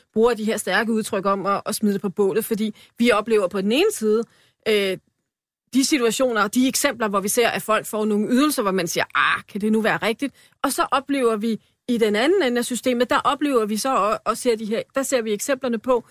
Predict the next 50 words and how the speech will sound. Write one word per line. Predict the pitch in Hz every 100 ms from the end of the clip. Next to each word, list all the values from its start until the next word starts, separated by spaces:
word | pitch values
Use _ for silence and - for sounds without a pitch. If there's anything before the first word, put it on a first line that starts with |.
| - _ _
at | - 240
man | 214 214
bærer | 214 208
folk | - 254 214
hen, | 240 247 - _ _ _ -
øh, | 220 180
til | -
arbejdsprøvning, | 175 226 269 - 233 214 220 214
som, | 202 220 202 202
øh, | 202 202 -
er | 214
så | 233 254
syge, | - 220 269
så | 247
de | 208 214
faktisk, | - 208 233 226 -
øh, | 208 196 196
burde | 214 247
have | 233
en | 208
førtidspension | 214 190 240 - 196 - 202
i | 202
stedet | 226 208
for | 202 202 _ _ _ 254
at | -
skulle | - 214 208
trækkes | 131 - 208 262
igennem | 220 208 156 196
det | 208
her | 214
system. | 214 - 190 - - -
Og | 247
i | 254
begge | 285 349 415
tilfælde, | - 269 - 233 202
i |
begge | 196 262 311
situationer, | - 220 214 269 233 240
i |
hver, | 208 262
der, | 254 233 247 -
i | 214
hver | 247 269
ende | 233 240 262
af, | 160 185 _ - -
af | 226
spektret, | 262 285 - 240 226 _ -
der |
siger | 262 277
vi, | 269